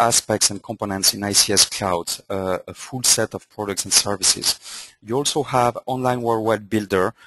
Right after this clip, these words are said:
which is a module part of I C S Map Server that allows you to extract cartographic data, medium resolution, from A T D I servers. So whatever projects you're considering in the world, you have the guarantee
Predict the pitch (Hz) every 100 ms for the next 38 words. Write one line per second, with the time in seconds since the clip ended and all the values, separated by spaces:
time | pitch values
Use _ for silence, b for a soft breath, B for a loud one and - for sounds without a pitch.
0 | B 107 - 107 107 113 110 110 107 101
1 | 104 104 98 101 95 - 101 - - 101
2 | - 101 92 98 98 98 - 104 104 107
3 | 101 98 - - 104 - - - 95 -
4 | - B B B 110 - 107 104 104 104
5 | 98 104 98 98 95 101 101 107 104 98
6 | 98 101 98 98 98 92 - B B 104
7 | - 107 - - 104 95 92 90 B B
8 | - - 98 92 90 - - 98 95 127
9 | 143 139 - 127 - - - - 104 104
10 | 104 101 101 95 98 95 98 101 101 98
11 | 104 104 113 113 - 104